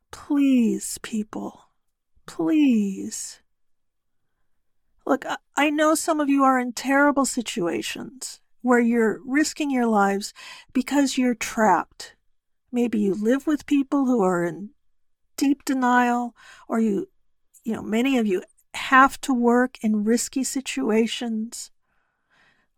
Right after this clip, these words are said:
Please don't give in to peer pressure. Please keep protecting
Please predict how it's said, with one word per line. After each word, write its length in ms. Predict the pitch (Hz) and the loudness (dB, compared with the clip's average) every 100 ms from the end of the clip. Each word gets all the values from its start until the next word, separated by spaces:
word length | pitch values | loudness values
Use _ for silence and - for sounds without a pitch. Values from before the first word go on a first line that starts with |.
| - | -20
Please 720 | - 262 240 247 262 262 262 | -6 0 4 6 8 6 4
don't 280 | - 254 240 | 0 -2 -2
give 220 | - 233 | 0 0
in 140 | 233 226 | -2 -6
to 100 | 240 | -6
peer 340 | - 220 202 | -2 0 0
pressure. 600 | 196 202 190 - 359 - _ - | -2 -2 -2 -2 -8 -8 _ -16
Please 920 | - 247 240 247 247 247 247 254 - _ _ | -4 0 4 4 4 2 0 -2 -8 _ _
keep 320 | - 240 - | -6 -4 -4
protecting 800 | - 214 - 226 208 - 220 214 | -8 -10 -4 -4 -4 -4 -4 -4